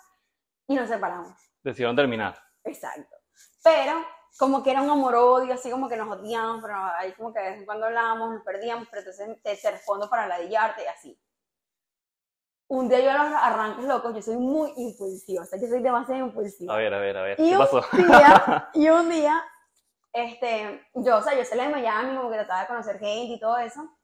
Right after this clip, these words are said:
Speaker 1: y me encontraba
Speaker 2: ¿En Miami?
Speaker 1: peor
Speaker 2: Ah.
Speaker 1: que otras. Ay, disculpe,
Speaker 2: Ah.
Speaker 1: mi amor, eso, pero ajá. O sea,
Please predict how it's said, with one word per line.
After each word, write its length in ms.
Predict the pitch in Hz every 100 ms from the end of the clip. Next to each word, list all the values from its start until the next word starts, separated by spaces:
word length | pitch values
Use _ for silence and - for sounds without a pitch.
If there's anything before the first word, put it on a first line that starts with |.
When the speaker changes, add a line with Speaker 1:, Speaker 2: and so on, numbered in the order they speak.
| _ _ _ _ _ _
Speaker 1:
y 100 | 220
me 100 | 226
encontraba 560 | 220 202 196 185 196 214
Speaker 2:
¿En 80 | 139
Miami? 520 | 135 120 143 110 95 -
Speaker 1:
peor 320 | - 254 214 202
Speaker 2:
Ah. 60 |
Speaker 1:
que 100 | 202
otras. 560 | 190 - - - - _ _ _ 330 - -
Ay, 140 | 302
disculpe, 480 | 269 - 254 233 220
Speaker 2:
Ah. 20 |
Speaker 1:
mi 240 | 277 233 208
amor, 220 | 190 -
eso, 180 | - 392
pero 140 | - 233
ajá. 240 | - - - - - - _ _ _ -
O 120 | 320
sea, 120 | 359